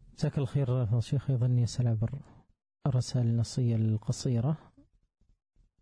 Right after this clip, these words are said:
آه، عبر الرقم ستة ستة ثمانية ثمانية،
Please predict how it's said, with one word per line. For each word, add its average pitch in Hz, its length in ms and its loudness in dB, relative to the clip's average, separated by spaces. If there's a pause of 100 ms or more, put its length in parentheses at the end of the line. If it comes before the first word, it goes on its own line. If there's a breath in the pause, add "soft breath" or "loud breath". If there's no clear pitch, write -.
(540)
آه، 107 840 2 (1300 loud breath)
عبر 117 240 0
الرقم 113 440 0
ستة - 280 -4
ستة - 280 -4
ثمانية 107 460 2
ثمانية، 107 500 0